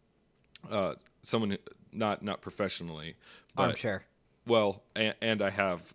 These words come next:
Speaker 1: um, a finance-based degrees.
Speaker 2: That's true. That's true.
Speaker 1: I know for a fact that unemploying people at massive rates and tanking the Dow Jones, you might think it's just a Wall Street rich people thing.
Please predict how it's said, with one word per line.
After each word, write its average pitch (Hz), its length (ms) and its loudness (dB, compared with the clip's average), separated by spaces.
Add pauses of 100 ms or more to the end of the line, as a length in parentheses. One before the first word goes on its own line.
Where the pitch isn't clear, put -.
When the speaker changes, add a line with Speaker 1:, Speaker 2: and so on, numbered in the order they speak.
Speaker 1:
um, 78 340 -10 (840)
a 107 80 -6 (180)
finance-based 95 960 -4 (420)
degrees. 101 300 -2
Speaker 2:
That's - 80 -6
true. 95 240 -4 (320)
That's 120 180 -4
true. 90 220 -8 (580)
Speaker 1:
I 120 360 4 (440)
know 107 600 0 (140)
for 107 320 -2
a 110 80 2
fact 131 560 -2 (300)
that 104 380 0
unemploying 123 680 0
people 87 560 -8 (140)
at 95 180 -2
massive 98 480 0
rates 92 400 -2
and 98 160 -6
tanking 104 380 -4
the 98 80 -2
Dow 101 280 2
Jones, 107 520 -2 (140)
you 104 140 0
might 120 200 2
think 113 160 0
it's - 140 -4
just - 140 -2
a 104 40 0
Wall 95 220 0
Street - 260 0
rich 110 180 -4
people 127 240 -2
thing. 135 300 -2